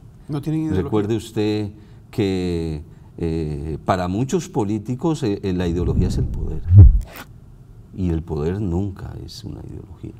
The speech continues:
Speaker 1: Eso es una frase célebre ya.
Speaker 2: Eh, sí. <laughs> Eh, eh, la ideología es el poder. Y eso no es así. Pero recuerde usted que hay unas raíces de los partidos políticos, hay unas raíces programáticas. Eh,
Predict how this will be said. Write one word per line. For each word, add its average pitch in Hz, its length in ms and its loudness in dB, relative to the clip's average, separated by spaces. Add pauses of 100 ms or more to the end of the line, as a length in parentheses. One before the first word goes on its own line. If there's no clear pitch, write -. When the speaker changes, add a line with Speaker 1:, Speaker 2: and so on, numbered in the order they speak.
(180)
Speaker 1:
Eso 127 160 -10
es 143 60 -10
una 147 160 -6
frase 135 260 -8
célebre 113 420 -10
ya. 107 60 -12 (120)
Speaker 2:
Eh, 80 80 -6
sí. 71 280 -6 (220)
<laughs> - 240 -14
Eh, 95 440 -2
eh, 98 40 -2
la 101 120 -2
ideología 92 400 -2
es 120 100 -8
el 135 100 -6
poder. 64 340 -12 (640)
Y 110 160 2
eso 107 260 -2
no 110 280 -2
es 139 200 -4
así. 71 220 -10 (400)
Pero 113 180 2
recuerde 165 420 -2
usted 170 300 -4
que 131 120 -2
hay 131 120 0
unas 156 320 0
raíces 113 480 -2
de 85 80 -2
los 80 220 -6
partidos 87 440 -6
políticos, 85 600 -6
hay 101 100 -2
unas 120 180 -2
raíces 107 480 -6 (360)
programáticas. 87 1000 -4 (380)
Eh, 90 340 0